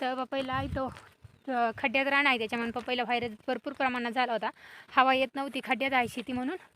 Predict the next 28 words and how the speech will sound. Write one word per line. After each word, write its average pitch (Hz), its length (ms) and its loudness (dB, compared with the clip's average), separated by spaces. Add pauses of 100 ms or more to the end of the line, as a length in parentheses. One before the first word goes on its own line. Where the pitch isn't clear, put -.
(720)
तर 285 220 -2
त्यानंतर 294 400 -2
कांदा 302 420 0
केलता, 285 240 -2
कांदा 254 320 2
लय 277 120 4
भारी 262 240 4
आलता, 240 240 4
लय 269 120 6
मोठाला 294 320 4
कांदा 226 260 8
झाला 247 200 0
होता 220 140 -6
मित्रांनो. 233 340 -2 (840)
पण 247 100 0
काय 262 180 -2
झालं, 269 180 -2
इथं 247 240 4 (920)
पलीकडून 285 320 4
ऊस - 200 10
आहे, 285 260 8
त्याच्यामुळे 277 600 8
ना 262 160 6
बिबट्या 277 480 8 (260)
सतत 285 300 2
इथंच 294 240 2
राहत 196 200 8
असं. 240 280 0